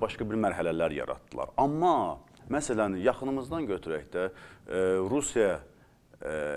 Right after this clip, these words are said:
ədəbi mühitində, Türkiyə ədəbi mühitində bir xocalıq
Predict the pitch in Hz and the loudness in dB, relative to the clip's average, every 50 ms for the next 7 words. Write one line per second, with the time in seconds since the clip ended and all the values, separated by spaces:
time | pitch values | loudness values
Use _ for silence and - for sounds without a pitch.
0 | - - 98 95 98 92 87 95 98 98 92 87 85 - - 90 87 82 87 85 | -4 -4 -4 0 0 0 0 0 -2 -4 -4 -6 -8 -10 -8 -8 -6 -4 -4 -6
1 | - - - 160 151 - - 123 104 92 95 92 90 92 90 87 87 85 - 101 | -6 -4 -4 -4 -4 -2 0 0 2 2 2 0 0 -2 -4 -6 -8 -8 -6 -4
2 | 101 98 107 113 101 135 120 - - - - - - - - - _ _ _ _ | -2 -2 -2 0 0 0 -2 -2 -4 -12 -12 -12 -12 -12 -12 -20 _ _ _ _
3 | _ - _ - - - - _ _ _ _ - - - - 127 117 104 139 127 | _ -20 _ -20 -20 -20 -20 _ _ _ _ -20 -4 4 6 6 8 10 10 12
4 | 135 147 143 123 | 12 12 10 10